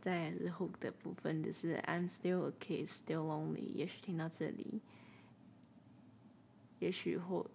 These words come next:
也许或许听到这里，有没有点了解我？对，因为当初写这首歌的歌词的部分，其实就是因为我平常，虽然大家看不到我，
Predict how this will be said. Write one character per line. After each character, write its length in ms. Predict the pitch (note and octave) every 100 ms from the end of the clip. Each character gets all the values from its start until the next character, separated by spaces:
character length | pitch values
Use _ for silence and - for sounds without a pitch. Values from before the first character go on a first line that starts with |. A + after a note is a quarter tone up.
| -
也 140 | - G#3+
许 200 | - F#3+
或 200 | G3 F#3+
许 180 | - -
听 160 | E3+
到 100 | F3
这 160 | F3 F3
里， 200 | D#3+ -
有 120 | -
没 140 | -
有 100 | E3+ F3+
点 200 | - -
了 200 | - G#3
解 240 | G#3 - -
我？ 220 | - B3 - - - - -
对， 300 | - F#3+ B3 -
因 160 | G3+
为 80 | A#3
当 220 | B3 A#3
初 140 | A3+ A3+
写 180 | G#3 F#3
这 100 | F#3+
首 140 | G3
歌 300 | - E3 D#3+ - -
的 180 | - - - - - -
歌 160 | - E3+
词 260 | F3+ - - - A3 - - - -
的 80 | -
部 180 | - F3+
分， 240 | F3 F3
其 160 | E3+ -
实 160 | -
就 140 | - E3+
是 180 | - F3
因 200 | F3 F3+
为 260 | F#3 G3+ - - - - - -
我 120 | D3+
平 280 | E3+ F#3 F3+
常， 200 | F#3 - A2 F#3+ - - - - - - -
虽 120 | -
然 140 | G#3 G3+
大 100 | G3
家 80 |
看 220 | G3+ - G#3
不 100 | -
到 220 | F#3 F3+
我， 180 | -